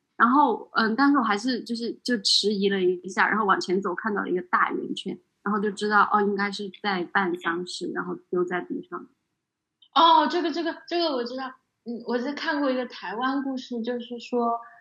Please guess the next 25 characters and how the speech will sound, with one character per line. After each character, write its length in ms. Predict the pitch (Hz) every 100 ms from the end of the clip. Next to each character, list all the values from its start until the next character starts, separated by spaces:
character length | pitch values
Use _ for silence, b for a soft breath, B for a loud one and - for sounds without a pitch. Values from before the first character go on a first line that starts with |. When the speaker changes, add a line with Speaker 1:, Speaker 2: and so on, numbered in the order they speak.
| _
Speaker 2:
呃， 400 | - 226 214 220 226 - -
阴-， 400 | 269 294 311 294 - -
就 140 | 233
结 380 | 226 226 220 247
阴 340 | 277 302 320
婚 300 | - 302 285 302 320 - _ _ _
是， 420 | - - 285 285 254 240 - - -
呃， 260 | 220 220
会 560 | 226 277 262 240 226 -
随-， 400 | - - - -
就 100 | 277
是 160 | 277 -
如 120 | 226
果 180 | 262 247
他 160 | 233 254
的 300 | 254 247 - -
女， 320 | 233 226 -
女， 380 | 226 220 208 202
女 120 | 214
儿 320 | 202 196 220 247
提 160 | 247
前 240 | 226 247 254
死 240 | 254 214
掉 80 | 233
了， 240 | 233 226